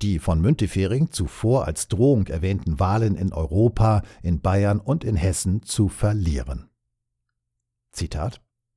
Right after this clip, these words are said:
Sechstens. Die Wahl zweitausendeinundzwanzig wird präjudiziert. Die Lage in Deutschland ist zurzeit recht gut und stabil. Die Alleinregierung wird funktionieren, denn im Bundestag sind mehrere demokratische Fraktionen vertreten,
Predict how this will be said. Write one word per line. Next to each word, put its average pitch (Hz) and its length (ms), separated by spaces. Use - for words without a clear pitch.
Sechstens. - 800
Die 127 240
Wahl 143 240
zweitausendeinundzwanzig 107 1500
wird 113 280
präjudiziert. 87 1080
Die 98 100
Lage 123 380
in 80 180
Deutschland 104 640
ist - 240
zurzeit 90 580
recht - 280
gut 127 340
und 76 160
stabil. 76 560
Die 123 160
Alleinregierung 101 1080
wird 95 280
funktionieren, 127 960
denn 82 200
im 80 180
Bundestag 120 680
sind - 300
mehrere 104 540
demokratische 90 800
Fraktionen 98 640
vertreten, 101 760